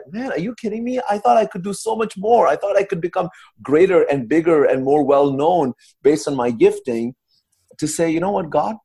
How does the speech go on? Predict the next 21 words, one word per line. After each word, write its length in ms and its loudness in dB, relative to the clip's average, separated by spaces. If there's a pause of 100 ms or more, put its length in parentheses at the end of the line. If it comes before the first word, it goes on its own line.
(280)
if 180 -10
you 200 0
don't 180 4
want 160 2
me 140 -2
to 80 -2
be 180 -4
that 220 -2
well-known, 460 0 (100)
I'm 160 -2
okay, 460 -6 (200)
because 320 -6
this 180 -12
isn't 280 -6
my 180 -2
gift, 320 -6
it's 180 -12
your 220 -2
gift 340 -8
in 220 -6
me. 240 -16